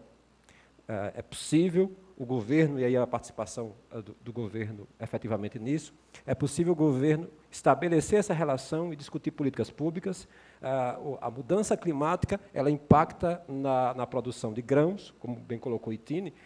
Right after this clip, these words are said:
da mesma forma, a forma de produzir impacta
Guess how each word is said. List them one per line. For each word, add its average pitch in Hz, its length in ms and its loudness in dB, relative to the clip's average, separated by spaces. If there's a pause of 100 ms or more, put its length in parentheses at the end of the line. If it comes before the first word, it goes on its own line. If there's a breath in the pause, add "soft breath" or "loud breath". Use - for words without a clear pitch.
(140 soft breath)
da 143 120 6
mesma 190 380 4
forma, 180 560 2 (200)
a 156 140 0
forma 226 640 0
de 107 180 -6
produzir 120 680 -2 (340 soft breath)
impacta 165 760 2